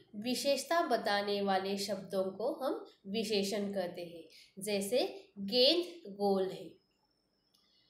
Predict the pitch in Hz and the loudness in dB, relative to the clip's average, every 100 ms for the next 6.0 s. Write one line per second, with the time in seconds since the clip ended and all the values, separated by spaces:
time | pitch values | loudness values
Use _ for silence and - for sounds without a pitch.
0 | _ _ 202 247 262 202 175 - 196 226 | _ _ -4 6 8 6 2 -8 -4 -4
1 | 226 269 269 330 214 196 190 190 196 196 | -2 -4 0 0 2 4 4 4 0 -6
2 | 185 175 165 160 - - 254 254 214 240 | -6 -8 -8 -14 -16 -2 0 0 2 6
3 | 240 240 202 175 - - - - 196 190 | 8 6 2 -2 -6 -14 -20 -6 -4 4
4 | 247 294 320 359 339 240 196 196 185 208 | 6 6 4 0 2 4 4 2 -2 -4
5 | 208 233 285 302 226 190 180 180 185 180 | -4 -2 -2 0 0 2 0 -2 -4 -6